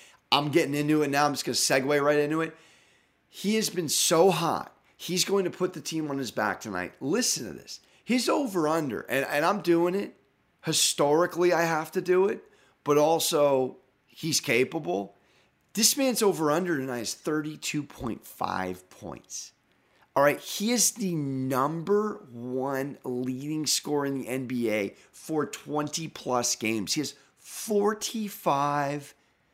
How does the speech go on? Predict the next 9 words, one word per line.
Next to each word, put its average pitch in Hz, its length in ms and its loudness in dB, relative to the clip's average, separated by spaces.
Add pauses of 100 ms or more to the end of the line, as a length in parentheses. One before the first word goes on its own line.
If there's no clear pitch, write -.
(160)
twenty 156 420 -2
plus 120 300 -6
games. - 420 -14 (720)
Listen 190 520 4
to 202 180 0
his 156 240 0
last 120 680 -2 (380)
six - 580 2
outings. - 520 -2